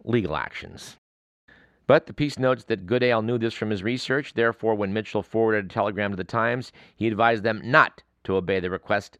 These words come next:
to stop publishing. Mitchell then went to court to apply for a temporary restraining order on the grounds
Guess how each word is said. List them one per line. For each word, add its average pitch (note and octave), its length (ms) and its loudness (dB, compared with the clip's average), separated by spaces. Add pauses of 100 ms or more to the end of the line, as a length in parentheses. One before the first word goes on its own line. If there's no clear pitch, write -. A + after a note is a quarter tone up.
to - 100 -12
stop F2+ 320 -4
publishing. A#2 500 -2 (340)
Mitchell G#2+ 240 0
then G2+ 180 0
went F#2+ 180 -4
to F#2 60 -4
court - 380 0 (240)
to G#2+ 100 -2
apply A2 340 4
for A2 120 -4
a G#2+ 60 0
temporary A#2+ 560 0
restraining A2 500 -4
order F#2+ 360 0 (380)
on A#2 140 0
the A#2+ 100 0
grounds G#2 500 2